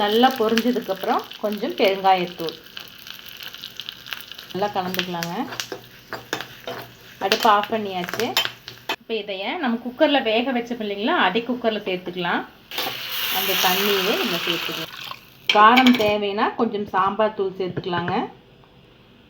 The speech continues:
ஒரே ஒரு கொதி வரட்டுங்க. இது பாருங்க, கொதிக்கும் போது நம்ம அரைச்சு வச்சிருக்கோம் இல்லைங்களா, தக்காளி விழுது, அதை சேர்த்துக்கலாம். இதை கழுவி அந்த தண்ணி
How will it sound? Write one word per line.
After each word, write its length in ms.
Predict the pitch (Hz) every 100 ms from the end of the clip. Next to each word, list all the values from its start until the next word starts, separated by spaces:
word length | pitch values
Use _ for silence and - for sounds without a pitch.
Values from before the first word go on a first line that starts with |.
| - - - - - _ _ 190
ஒரே 180 | 202 240 285
ஒரு 100 | 220 -
கொதி 200 | 190 220 208
வரட்டுங்க. 420 | 180 180 175 170
இது 140 | 170 269 - - - - - - - - - -
பாருங்க, 320 | 185 196 311 -
கொதிக்கும் 380 | 233 233 240 220
போது 200 | 202 277
நம்ம 240 | 262 220 294 247 -
அரைச்சு 200 | 202 240
வச்சிருக்கோம் 280 | 254 226 220
இல்லைங்களா, 240 | 196 202 320
தக்காளி 380 | 208 - 240 240 196
விழுது, 200 | 196 196 175
அதை 80 | 165
சேர்த்துக்கலாம். 500 | 185 180 175 175 - - - - - - - - - - - - - -
இதை 180 | 247 226 196 -
கழுவி 300 | 196 208 233 349
அந்த 180 | 226 196
தண்ணி 180 | 190